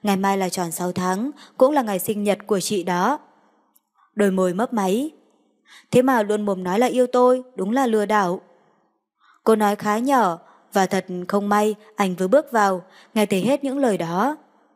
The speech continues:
Cô cũng quay mặt đi, không thèm nhìn. "Em tránh mặt anh sao?"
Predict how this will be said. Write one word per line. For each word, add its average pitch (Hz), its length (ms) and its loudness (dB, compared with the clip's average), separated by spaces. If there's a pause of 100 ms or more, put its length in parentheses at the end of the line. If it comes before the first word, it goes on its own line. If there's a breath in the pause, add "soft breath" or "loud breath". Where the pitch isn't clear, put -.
(380 soft breath)
Cô 202 160 4
cũng 233 180 -2
quay 247 140 2
mặt 208 200 -4
đi, 226 240 0
không 220 240 -6
thèm 208 200 -2
nhìn. 190 280 -2 (840 soft breath)
"Em 196 180 0
tránh 180 200 -4
mặt 226 140 0
anh 202 200 -4
sao?" 214 380 0